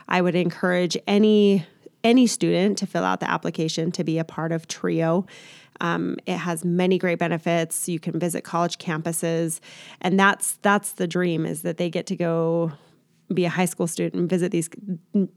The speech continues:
different campuses and see what they have available. Um, and then on Wednesdays and Thursdays, we have an early college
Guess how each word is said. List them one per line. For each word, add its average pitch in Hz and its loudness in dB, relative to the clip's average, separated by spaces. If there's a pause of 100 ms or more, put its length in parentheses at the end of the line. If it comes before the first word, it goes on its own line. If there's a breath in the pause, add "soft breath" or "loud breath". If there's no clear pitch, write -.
(180)
different 175 -2
campuses 170 -2
and 160 -4
see 185 0
what 170 -2
they 170 0
have 160 -2
available. 165 -4 (540 loud breath)
Um, 180 0
and 202 2
then 190 4
on 180 2
Wednesdays 202 0
and 175 -2
Thursdays, 196 0
we 185 0
have 170 0
an 180 -4
early 170 0
college 170 -2